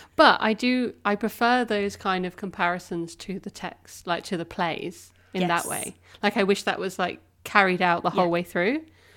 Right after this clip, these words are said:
Speaker 2: <clears throat> 'Cause that allows you to put the pieces together yourself and go, "Oh, oh, oh, oh." And the more you know of the plays, the more it gives you.
Speaker 1: Yeah.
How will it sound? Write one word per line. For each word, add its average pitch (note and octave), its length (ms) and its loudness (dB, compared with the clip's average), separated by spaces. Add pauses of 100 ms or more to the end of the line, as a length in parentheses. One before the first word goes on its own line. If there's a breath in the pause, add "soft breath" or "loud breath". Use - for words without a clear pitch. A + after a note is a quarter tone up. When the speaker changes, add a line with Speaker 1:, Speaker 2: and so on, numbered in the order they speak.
Speaker 2:
<clears throat> - 380 -20
'Cause C#4+ 600 6
that C4+ 220 6
allows B3+ 340 2
you A3+ 80 -4
to - 120 -14
put - 180 -6
the - 60 -8
pieces A3 420 -2
together F#3+ 300 -4
yourself F#3 560 0
and F#3 100 -4
go, F3 300 -4 (240)
"Oh, F#3 680 -4 (100)
oh, F#3+ 340 -6
oh, G#3 300 -4
oh." G3 380 -6 (480 loud breath)
And A3 160 4
the B3 60 4
more A3+ 220 6
you A3+ 160 2
know A3+ 200 6
of G#3+ 120 0
the F#3+ 80 -6
plays, A3 840 4 (540 loud breath)
the A#3 100 2
more G#3 180 4
it G3+ 120 -6
gives A#3+ 260 2
you. D4+ 260 0 (600)
Speaker 1:
Yeah. F#3 300 -4